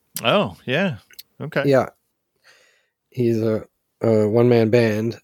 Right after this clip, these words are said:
Speaker 2: Um, and he's just, we have a long-running, um, side project that we'll get out one day, but he's just an awesome guy and a great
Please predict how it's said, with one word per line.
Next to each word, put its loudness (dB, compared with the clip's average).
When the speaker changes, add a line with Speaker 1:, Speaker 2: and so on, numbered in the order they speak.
Speaker 2:
Um, 2
and 2
he's 2
just, -2
we 2
have 2
a 2
long-running, 2
um, -2
side 0
project 2
that -2
we'll 4
get 2
out 2
one 0
day, 2
but -4
he's -2
just -4
an 0
awesome -4
guy 2
and 0
a -2
great 0